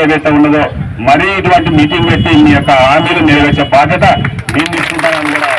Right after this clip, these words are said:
మీ ద్వారా తెలియజేసుకుంటూ, మరొకసారి ఈ యొక్క ఉద్యమానికి సంపూర్ణమైనటువంటి మద్దతు తెలుపుతూ, రాబోయే కాలంలో మీరు చేస్తున్నటువంటి ఉద్యమానికి మీరు ఎక్కడికి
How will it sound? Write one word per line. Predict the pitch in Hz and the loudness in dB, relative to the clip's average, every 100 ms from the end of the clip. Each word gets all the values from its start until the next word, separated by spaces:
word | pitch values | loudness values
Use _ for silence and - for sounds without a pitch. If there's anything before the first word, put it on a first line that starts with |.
| - | -4
మీ | - | -6
ద్వారా | - - - | -6 -6 -6
తెలియజేసుకుంటూ, | - 294 - 311 - 202 - - - | -6 -6 -6 -8 -6 -6 -8 -8 -6
మరొకసారి | - - - - - 180 - 170 - - 139 | -4 -4 -6 -4 -2 -2 -2 -4 -4 -4 -2
ఈ | 170 | -2
యొక్క | - 143 | -2 -2
ఉద్యమానికి | 143 185 185 185 170 165 - | -2 -2 -2 -2 -2 -2 0
సంపూర్ణమైనటువంటి | 143 - 190 190 185 175 165 165 156 147 135 | 0 0 0 0 0 -2 0 0 2 2 2
మద్దతు | 135 175 165 170 | 0 0 -2 -2
తెలుపుతూ, | 156 147 175 147 - - - 123 | -2 -2 -2 -2 -4 -10 -4 0
రాబోయే | 165 185 196 180 175 | 0 0 0 2 2
కాలంలో | 170 170 170 160 | 2 2 0 2
మీరు | 160 156 147 | 2 2 2
చేస్తున్నటువంటి | 165 - 170 165 156 147 131 | 0 0 0 0 0 2 2
ఉద్యమానికి | - 175 180 - - 302 - - - | 2 2 2 2 0 -2 -4 -6 -2
మీరు | 339 - 302 | 0 0 0
ఎక్కడికి | 240 190 - | 2 0 2